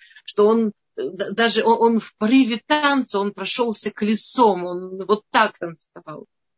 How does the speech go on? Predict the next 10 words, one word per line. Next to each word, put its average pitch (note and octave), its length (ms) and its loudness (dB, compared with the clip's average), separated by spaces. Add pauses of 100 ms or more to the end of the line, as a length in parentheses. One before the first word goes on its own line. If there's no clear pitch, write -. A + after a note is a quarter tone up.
(760)
И, - 180 -10
и - 20 -6
тут A3 160 -2
он G3 100 2
увидел F#3 360 0
Михаль, E3+ 440 -4
которая E3 300 -8
стояла F3 560 -2
вот D3 140 -8
так. D3+ 180 -10